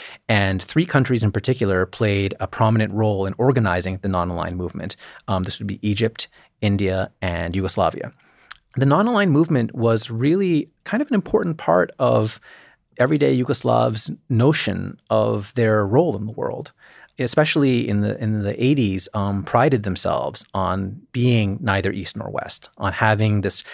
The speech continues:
this iconic red passport, right, the Crveni pasoš, that allowed them to travel to the Eastern Bloc and to the Western Bloc.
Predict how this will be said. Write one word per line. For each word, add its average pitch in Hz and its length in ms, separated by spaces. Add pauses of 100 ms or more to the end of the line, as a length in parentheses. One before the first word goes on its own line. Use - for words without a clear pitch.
(200)
this - 160
iconic 104 520
red 95 280
passport, 82 640
right, 85 220
the 90 60
Crveni 92 340
pasoš, - 440
that 104 120
allowed 104 360
them 95 180
to - 80
travel 98 420
to - 140
the - 80
Eastern 98 240
Bloc 101 240
and 95 80
to - 60
the - 80
Western - 280
Bloc. 101 320